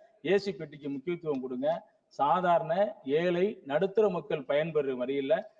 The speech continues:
சாதாரண அந்த பெட்டிகளை, அந்த வகுப்பு பெட்டிகளையும், அதே போல அன்ரிசர்வ்டு கம்பார்ட்மெண்ட் அதையும் கூடுதலா இயக்கணும்னு இந்த ரயில்வே நிர்வாகத்தை கேட்டுக்கிறேன்.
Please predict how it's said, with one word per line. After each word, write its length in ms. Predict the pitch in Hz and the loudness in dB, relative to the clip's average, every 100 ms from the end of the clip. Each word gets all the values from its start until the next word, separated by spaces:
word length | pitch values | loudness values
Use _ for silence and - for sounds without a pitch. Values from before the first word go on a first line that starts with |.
| _ | _
சாதாரண 880 | _ 147 180 208 208 208 220 185 151 - - - | _ 2 4 6 6 4 4 2 0 -8 -20 -8
அந்த 300 | 156 156 147 | -2 2 2
பெட்டிகளை, 480 | 156 143 170 156 147 | 0 -2 0 0 0
அந்த 200 | 135 135 | 0 -2
வகுப்பு 360 | 139 160 170 | -2 -4 -6
பெட்டிகளையும், 600 | 143 135 127 127 131 170 - _ _ | -8 -8 -8 -6 -4 -6 -8 _ _
அதே 280 | - 151 208 | -2 2 4
போல 280 | 190 190 170 | 4 4 4
அன்ரிசர்வ்டு 760 | - 175 233 240 233 214 190 170 | 4 2 2 2 4 4 2 0
கம்பார்ட்மெண்ட் 500 | 151 - 151 127 120 _ _ _ | 0 2 0 -2 -14 _ _ _
அதையும் 600 | - 147 208 208 202 185 - | -2 2 4 4 2 0 -2
கூடுதலா 400 | 185 196 180 165 | 0 2 4 4
இயக்கணும்னு 680 | 147 151 156 147 160 160 123 - | 4 0 -2 -6 -2 -2 -2 -6
இந்த 160 | 139 131 | -8 -6
ரயில்வே 420 | 139 160 170 160 | -2 -2 0 0
நிர்வாகத்தை 520 | 135 135 147 135 135 117 | 0 -2 -2 -2 -8 -10
கேட்டுக்கிறேன். 440 | 135 131 127 147 | -10 -10 -6 -6